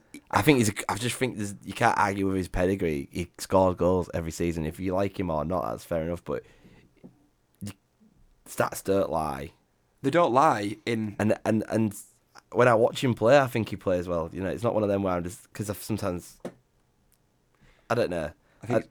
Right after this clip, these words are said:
Speaker 1: I think he, I think he'll, I think I like his pace, his movement. Couple that with, you know,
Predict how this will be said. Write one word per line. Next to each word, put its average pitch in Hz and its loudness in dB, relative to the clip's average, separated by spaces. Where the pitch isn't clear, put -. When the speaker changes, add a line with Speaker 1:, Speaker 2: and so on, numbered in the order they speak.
Speaker 1:
I - -6
think 110 -4
he, 98 -6
I 87 -4
think 92 -4
he'll, 85 -4
I 90 -6
think 101 -2
I - -2
like 104 -2
his 82 -10
pace, 95 0
his 87 -8
movement. 92 0
Couple 95 -6
that 92 -2
with, 76 -8
you 98 -2
know, 76 -2